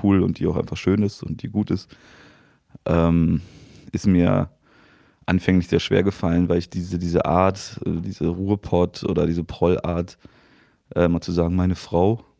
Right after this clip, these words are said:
äh, von Leuten, die halt nicht verheiratet sind, das find ich halt <laughs> irgendwie ein bisschen, naja, find ich jetzt nicht so geil, find ich ein bisschen läppsch. Und, ähm, ich wollte nur nicht, dass,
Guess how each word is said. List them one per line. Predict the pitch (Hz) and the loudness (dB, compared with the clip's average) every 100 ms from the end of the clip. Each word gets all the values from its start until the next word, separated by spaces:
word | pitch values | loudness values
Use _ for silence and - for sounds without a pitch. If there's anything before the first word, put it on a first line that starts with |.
| _ _ _ _ _ | _ _ _ _ _
äh, | 78 85 82 82 - - - _ _ _ | -2 0 2 0 -6 -16 -18 _ _ _
von | - 87 | -4 2
Leuten, | 90 90 90 | 4 2 2
die | |
halt | 90 - | 0 0
nicht | - | -2
verheiratet | 92 85 87 85 | 2 2 2 -2
sind, | 92 90 | -8 -8
das | - - - - - | -10 -16 -18 -20 -14
find | - - | -12 -10
ich | - | -4
halt | 64 - | -2 -2
<laughs> | |
irgendwie | - 104 92 | 0 0 0
ein | 90 | -4
bisschen, | - - 87 - - - _ - - - - - _ _ _ _ _ | -10 -2 -2 -2 -10 -14 _ -20 -20 -20 -20 -20 _ _ _ _ _
naja, | 87 55 - - | -2 -2 -6 -6
find | - 85 | -6 -4
ich | |
jetzt | 87 - | -4 -2
nicht | 90 | -4
so | - 90 | -2 -4
geil, | 90 71 80 85 87 | 0 0 2 2 0
find | - | -4
ich | - | -6
ein | 87 | -6
bisschen | - - - | -6 -8 -4
läppsch. | 82 92 - - _ _ _ _ _ _ _ _ _ _ - - - | 0 -2 -2 -10 _ _ _ _ _ _ _ _ _ _ -16 -12 -6
Und, | 110 85 95 - | -2 -2 -2 -4
ähm, | - 82 71 73 - _ _ _ _ _ _ _ _ | -4 -2 0 -2 -6 _ _ _ _ _ _ _ _
ich | - | 4
wollte | 98 101 | 4 6
nur | 104 | 6
nicht, | 101 - | 4 2
dass, | - - | -8 -8